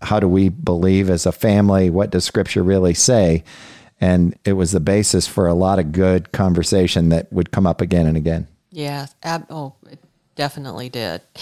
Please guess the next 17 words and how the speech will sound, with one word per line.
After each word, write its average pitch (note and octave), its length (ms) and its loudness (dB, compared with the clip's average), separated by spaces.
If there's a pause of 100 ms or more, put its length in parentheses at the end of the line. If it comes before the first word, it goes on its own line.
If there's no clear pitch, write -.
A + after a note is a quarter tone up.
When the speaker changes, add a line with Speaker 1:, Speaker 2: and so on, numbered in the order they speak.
(280)
Speaker 2:
And A3 280 0 (120)
I A3 180 2
would D4 180 -2
just G#3+ 260 0
encourage F#3+ 920 0
in A#3+ 240 0
your B3+ 160 4
church, G#3+ 800 -2 (420)
be D4 100 0
sure F#4 440 0
that - 80 -2
your C#4+ 100 0
children C#4+ 500 -2
are C4 140 0
exposed - 680 0
to A#3+ 100 -4
the - 120 -2